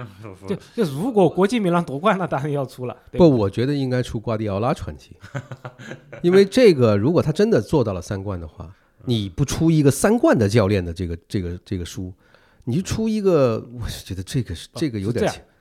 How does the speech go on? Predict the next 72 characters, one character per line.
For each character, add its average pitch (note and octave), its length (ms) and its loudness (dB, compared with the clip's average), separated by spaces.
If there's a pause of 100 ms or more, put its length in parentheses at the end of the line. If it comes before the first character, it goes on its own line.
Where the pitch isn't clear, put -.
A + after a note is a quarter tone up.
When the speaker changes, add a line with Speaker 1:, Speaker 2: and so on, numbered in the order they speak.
Speaker 2:
就 G3+ 60 -6
是 G3+ 100 -8
国 C#3 260 -8
际 G3+ 200 -4
米 C3 100 -4
兰 A#2 160 -10
夺 B2 220 -8
冠， B3 200 0
我 G2+ 120 -8
们 G2+ 160 -14
肯 F2 160 -16
定 A2+ 100 -12
才 G#2+ 160 -12
出 A2+ 200 -14
蓝 F#2+ 140 -14
黑 G#2+ 140 -12
荣 G2 180 -12
耀， A2 120 -12
不 A2+ 120 -18
会 C#3+ 160 -2
说 C#3 160 -4
国 B2 200 -8
际 E3 100 -6
米 C3+ 80 -4
兰 A#2+ 160 -4
亚 F3 160 0
军 B2 180 -6
我 A2 60 -12
们 G#2+ 140 -16
也 F#2 100 -16
出。 G#2+ 180 -20
Speaker 1:
嗯。 - 80 -20 (220)
Speaker 2:
然 C3 160 -10
后 G3+ 100 0
曼 F#3+ 300 0
城 A#2 220 -8
我 E3 120 0
这 A#2+ 80 -4
边 A#2+ 120 -6
说 A#2 180 -8
一 A#2+ 40 -8
下， B2 100 -10
不 D#3 200 -12
管 A#2+ 160 -6
怎 G#2+ 80 -12
么 G2 80 -16
样 A#2+ 220 -8 (560)
都 C#3 160 0
会 C3 220 -4
出， - 340 -16
我 G#2+ 140 -14
在 B2 100 -14
这 C#3 100 -8
里 G#2+ 200 -8
给 G#2+ 120 -18
大 A2 160 -10
家 G#2+ 320 -10
透 C3+ 180 -8
露 F#2 140 -14
一 G2 60 -20
下。 G2 180 -20 (1080)
Speaker 1:
嗯。 G2 280 -16
Speaker 2:
曼 F#3+ 200 0
城 C#3 120 -2
是 D#3+ 140 -6
肯 F2+ 160 -14
定 A2 80 -12
要 A#2 100 -8
出 A2+ 140 -14
的， G#2 80 -12
因 B2+ 100 -10
为 D#3 160 -8